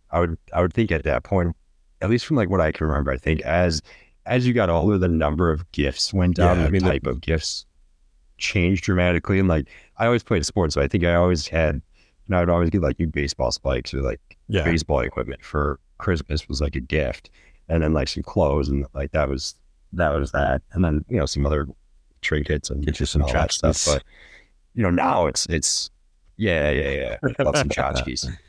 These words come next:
Speaker 1: <laughs> And now, and now
Speaker 2: Yeah.
Speaker 1: the kids get all the tchotchkes.
Speaker 2: Not, yeah.
Speaker 1: Not from us, though. Not from us. It's all,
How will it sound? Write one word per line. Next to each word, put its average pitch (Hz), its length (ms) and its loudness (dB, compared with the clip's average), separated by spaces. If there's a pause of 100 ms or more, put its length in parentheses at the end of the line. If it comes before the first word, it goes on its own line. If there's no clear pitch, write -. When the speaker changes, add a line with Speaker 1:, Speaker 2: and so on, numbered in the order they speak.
(140)
Speaker 1:
<laughs> 135 400 -2 (1120)
And 110 100 -2
now, 113 260 2
and 113 100 0
now 117 120 2
Speaker 2:
Yeah. - 20 2
Speaker 1:
the 123 80 2
kids 117 240 0
get 76 100 2
all 73 100 2
the 69 60 -2
tchotchkes. 65 300 -2
Speaker 2:
Not, 80 220 0
yeah. 76 200 2
Speaker 1:
Not 110 140 -4
from 113 140 0
us, - 280 -4
though. - 180 -14 (360)
Not 73 160 -2
from 76 160 -2
us. - 320 -10
It's - 100 -18
all, 62 400 -2